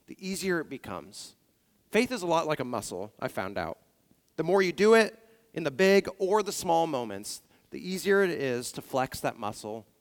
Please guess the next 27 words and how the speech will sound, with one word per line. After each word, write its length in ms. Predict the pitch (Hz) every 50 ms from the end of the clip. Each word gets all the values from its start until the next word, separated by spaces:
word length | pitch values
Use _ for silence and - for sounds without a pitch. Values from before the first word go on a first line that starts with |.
| _ _ _
in 100 | - 107
the 60 | 104
future. 480 | 101 - 104 101 - - 90 78 82 98 _ _ _ _ _ _ _ _ _ _ _ _ _ _ _ _ _ -
And 100 | - 190
it 100 | 190 -
does 200 | 202 214 226 -
not 200 | 233 220 214 -
only 240 | 196 202 208 214 214
become 360 | 190 196 - - 175 175 147 - -
easier, 460 | 143 156 151 - - 110 95 90 92
right? 200 | - 131 156 156
That's 140 | 156 160 180
not 100 | 170 131
the 80 | 147
only 160 | 151 156 151
reason 260 | 143 151 147 127 123 113
we 100 | 123 123
do 160 | 147 139 113
it. 120 | 95 - _ _ _ _ _ - _ _ -
But 80 | - 180
the 80 | 190 175
more 280 | 175 190 208 226 220
we 100 | 214 214
step 240 | - - 208 196 -
out 160 | 196 185 180
in 80 | 160 -
faith, 420 | - 170 151 139 135 - - -